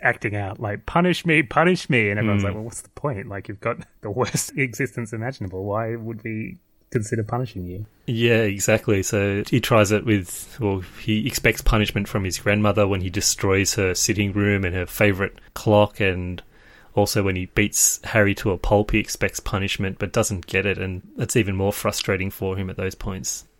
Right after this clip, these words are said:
Speaker 2: What this book made me do is reflect upon the people who are important to me and contemplate how devastating their loss would be, and that's really the emotive final chapters of the book.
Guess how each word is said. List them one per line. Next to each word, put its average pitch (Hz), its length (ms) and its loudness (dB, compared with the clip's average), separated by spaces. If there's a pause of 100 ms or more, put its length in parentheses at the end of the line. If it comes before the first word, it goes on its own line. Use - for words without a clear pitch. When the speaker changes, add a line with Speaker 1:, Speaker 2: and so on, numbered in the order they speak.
(440)
Speaker 2:
What 147 320 2
this 135 140 0
book - 380 4
made 104 160 6
me 101 100 4
do 95 260 4
is 98 220 0
reflect - 440 2
upon 104 220 2
the 92 60 -2
people 101 340 2
who 104 120 2
are 98 40 2
important 104 420 -2
to - 100 -2
me 156 340 0
and 104 220 -2
contemplate 104 540 0
how 98 120 2
devastating 92 880 -2
their 92 140 -2
loss 92 320 -4
would 92 160 -6
be, 98 300 -6
and 101 180 -6
that's - 300 -2
really 98 400 2 (560)
the 123 280 2
emotive 98 600 2 (260)
final 95 380 2
chapters - 440 -4
of 95 120 -4
the 98 80 -2
book. 95 380 -4